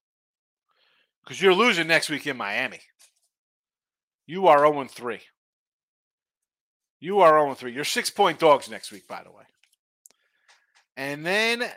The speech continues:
Denver is against the Bears. Should you beat the Bears?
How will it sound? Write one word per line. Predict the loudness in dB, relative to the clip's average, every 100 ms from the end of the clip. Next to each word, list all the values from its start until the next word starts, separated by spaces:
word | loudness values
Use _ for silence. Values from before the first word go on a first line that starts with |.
| _
Denver | 0 0 0 -2
is | -2
against | -4 -8 -8
the | -6
Bears. | -4 -4 -6 -14 -18 _ _ _ _ _ _
Should | -14 -10
you | -8
beat | -6 -6
the | -4
Bears? | -2 -4 -4 -10 -12